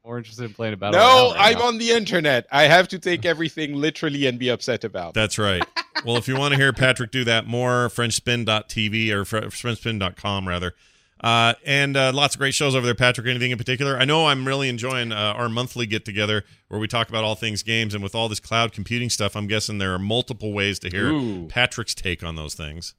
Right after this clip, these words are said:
Speaker 2: Yeah, I mean, the M V G B is for more casual gamers. It's on, uh, it's on Tom Merritt's network, kind of. Uh, so M V G B is that, uh, for more casual people.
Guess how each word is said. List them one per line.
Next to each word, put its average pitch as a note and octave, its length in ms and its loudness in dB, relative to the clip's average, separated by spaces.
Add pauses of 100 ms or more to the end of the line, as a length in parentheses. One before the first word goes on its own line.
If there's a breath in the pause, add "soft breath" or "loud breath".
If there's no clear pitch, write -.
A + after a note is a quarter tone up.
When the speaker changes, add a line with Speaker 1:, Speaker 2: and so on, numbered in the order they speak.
(600)
Speaker 2:
Yeah, C3+ 580 6
I C3+ 140 4
mean, C3 380 0
the B2+ 240 -4
M D3 120 2
V D#3 140 -6
G C#3+ 160 -4
B D3+ 160 -4
is C#3 140 0
for C#3+ 140 -2
more C3+ 320 -2
casual D3 600 0
gamers. F3 560 -2
It's B2+ 240 -4
on, A#2 300 -2
uh, G#2+ 420 0
it's D3+ 220 -2
on D#3+ 260 2 (300 soft breath)
Tom G3 280 4
Merritt's F3+ 460 0
network, D3 880 -2 (160)
kind A2 360 0
of. F2 340 -12 (260)
Uh, A#2 220 2
so A#2+ 240 0
M C3+ 180 2
V C3 140 -6
G A#2+ 100 -6
B B2+ 220 -2
is G#2 140 -2
that, B2 460 2
uh, A2+ 220 0
for B2 180 -6
more A2 200 -4
casual A#2 420 -2
people. G#2+ 480 -10